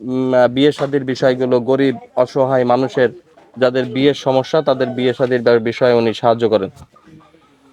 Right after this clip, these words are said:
তো উনি আসলে এই কাজের অংশীদার এবং উনি সহ ওনার যত স্টাফ আছে, ক্যামেরাম্যান, এডিটম্যান, ফোন রিসিভ যারা করেন, সবাই এই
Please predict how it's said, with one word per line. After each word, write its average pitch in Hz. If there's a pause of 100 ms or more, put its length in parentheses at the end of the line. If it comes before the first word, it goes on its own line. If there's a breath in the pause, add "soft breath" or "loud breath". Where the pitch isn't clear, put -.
তো 175
উনি 180
আসলে 196
এই 180
কাজের 170
অংশীদার 175 (260)
এবং 175 (240)
উনি 190
সহ 156 (540)
ওনার 170
যত 165
স্টাফ 165
আছে, 160
ক্যামেরাম্যান, 147 (140)
এডিটম্যান, 143 (240)
ফোন 143
রিসিভ 139
যারা 139
করেন, 156
সবাই 147
এই 135